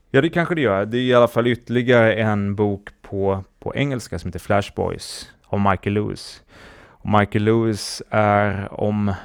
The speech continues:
någon som lyssnar jobbar i finansbranschen så känner man säkert till Michael Lewis som slog igenom en bok som heter Liar's Poker. Om, eh, där han skrev om sin tid på Salomon Brothers på Wall Street.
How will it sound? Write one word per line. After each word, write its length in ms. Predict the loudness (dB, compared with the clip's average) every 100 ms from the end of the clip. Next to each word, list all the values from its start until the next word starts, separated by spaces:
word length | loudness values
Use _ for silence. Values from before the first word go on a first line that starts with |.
| -8
någon 240 | -6 -4
som 160 | -4 -4
lyssnar 500 | -4 -4 -2 -2 -4 -10 _ _
jobbar 180 | -6 -6
i 40 |
finansbranschen 680 | -4 -4 -4 -4 -6 -4 -8
så 200 | -12 -14
känner 220 | -12 -10 -8
man 80 |
säkert 240 | -8 -10 -10
till 200 | -12 -14 -20 -20 -20 -6
Michael 320 | -4 -2 -4
Lewis 200 | -4 -6
som 140 | -10
slog 260 | -8 -8 -6
igenom 300 | -6 -6 -6
en 100 | -6
bok 140 | -10
som 100 | -10
heter 120 | -8
Liar's 480 | -6 -4 -4 -6 -12 -10
Poker. 680 | -4 -4 -6 -10 -8 -8 -12 -20 -20 -20 -20 _ _ _ _ _ _ -2
Om, 300 | -2 0 -4
eh, 320 | -6 -8 -8
där 140 | -4 -4
han 260 | -4 -6 -12 -12
skrev 260 | -4 0 0
om 80 |
sin 160 | -2 -6
tid 200 | -6 -8
på 60 | -2
Salomon 380 | 2 2 2
Brothers 580 | 0 0 0 -4 -8 -16 -20 -20 _ _ _ _ _ -14 -6
på 100 | -4
Wall 240 | -2 -4
Street. 380 | -6 -6 -8